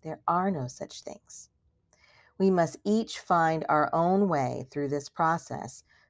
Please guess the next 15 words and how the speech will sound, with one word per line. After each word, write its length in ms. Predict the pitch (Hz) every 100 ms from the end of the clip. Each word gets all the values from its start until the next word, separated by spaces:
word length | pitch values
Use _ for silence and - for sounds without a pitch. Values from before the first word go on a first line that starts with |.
| -
because 400 | 190 208 196 196 196
each 340 | 202 208 -
journey 540 | 185 170 165 165 170 - _
will 160 | 165 160
be 400 | 160 143 139 135 _ -
unique. 560 | 156 165 147 131 - _ _ _ _ _ _ _ _
What 200 | - 160
works 320 | 165 160 - -
for 160 | 170
me 400 | 170 202 254 311 - _ -
may 140 | 143
not 240 | 135 127 -
work 220 | 139 135
for 140 | -
you. 400 | 147 160 214 339